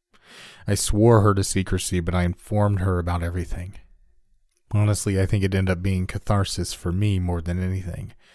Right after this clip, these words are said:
But I like to think we both walked away feeling better, or at least with a greater understanding. <sighs> She didn't thank me, not that she needs to. She was owed my truth.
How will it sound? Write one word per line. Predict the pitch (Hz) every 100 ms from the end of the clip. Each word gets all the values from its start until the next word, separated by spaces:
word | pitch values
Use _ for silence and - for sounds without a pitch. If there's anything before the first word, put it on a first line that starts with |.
| - - _ _ _ -
But | 90
I |
like | 95 101
to | 101
think | 101 92
we | 95
both | 90 92 -
walked | 95 90
away | 87 87
feeling | 87 - 80 82
better, | 87 78 76 90
or | 85 82
at |
least | 87 87 -
with | 85
a |
greater | 85 92 87 90
understanding. | 87 87 - 101 90 82 98 - - _ _ - _ -
<sighs> | - - - -
She | - 120
didn't | 113 117 98
thank | 104 98 -
me, | 113 104 -
not | 98
that | 92 90
she | -
needs | 92 95 -
to. | - 90 95 - - - - _ _ _
She | - 110
was | 98
owed | 95 107 107
my | 90 78
truth. | - - - -